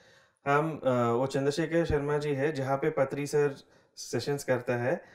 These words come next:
उसके बाद इसका ट्रिप होता था। अगर इस, इ-, इ-, अगर जनवरी फर्स्ट वीक में पत्री सर आया विजयवाड़ा को, उसके बाद सेकंड और थर्ड वीक्स में ये आके सभी लोगों को ध्यान कराता था।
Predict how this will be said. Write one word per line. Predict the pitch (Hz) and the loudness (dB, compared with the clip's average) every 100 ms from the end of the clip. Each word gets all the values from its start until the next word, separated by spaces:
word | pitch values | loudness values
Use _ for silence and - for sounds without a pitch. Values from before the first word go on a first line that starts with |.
| - - | -20 -6
उसके | 156 - 185 | -4 2 4
बाद | 160 156 175 | 8 8 8
इसका | 165 - 180 | 2 4 4
ट्रिप | 170 156 127 | 6 2 0
होता | 113 98 | -2 -2
था। | 92 90 - | -8 -12 -6
अगर | 113 147 | 0 2
इस, | 123 120 - - | 0 -4 -8 -8
इ-, | 143 147 | -8 -4
इ-, | 147 | 0
अगर | 147 143 170 - - _ - | 2 4 2 -2 -18 _ 2
जनवरी | 139 147 147 165 | 4 6 4 4
फर्स्ट | 165 151 - | 2 0 -2
वीक | 147 143 139 | -4 -6 -4
में | 143 180 - - | -4 -4 -6 -4
पत्री | 175 175 147 | 0 2 0
सर | 139 123 | 2 4
आया | 110 113 131 | 6 6 4
विजयवाड़ा | 117 107 101 98 90 | 4 4 2 0 -4
को, | - 87 - - - | -8 -14 -18 -10 -6
उसके | 139 175 | 2 6
बाद | 156 170 | 8 8
सेकंड | 170 165 180 180 | 6 2 4 8
और | 175 | 8
थर्ड | 170 165 156 156 | 8 6 6 6
वीक्स | 156 151 147 | 2 -2 -2
में | 165 180 160 | 0 2 4
ये | 147 | 6
आके | 147 139 151 185 | 6 4 2 0
सभी | 156 143 | 0 -2
लोगों | 151 143 131 | 0 2 0
को | 131 170 | 0 0
ध्यान | 135 120 113 | 2 -2 -2
कराता | 104 90 87 | -4 -6 -8
था। | - 90 | -14 -16